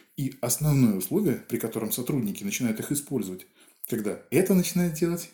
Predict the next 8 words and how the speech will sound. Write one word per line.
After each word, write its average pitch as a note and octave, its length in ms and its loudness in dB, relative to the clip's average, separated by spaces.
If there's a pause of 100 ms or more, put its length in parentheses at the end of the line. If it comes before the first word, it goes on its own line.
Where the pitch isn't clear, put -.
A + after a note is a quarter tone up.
их G#2 300 -2 (200)
руководитель. F#2+ 500 -12 (440)
Тогда A#2+ 280 0
он D#3 160 4
сам D3 240 4
видит C#3 360 0 (320)
стороны A2 380 2
сотрудников, G#2+ 540 -4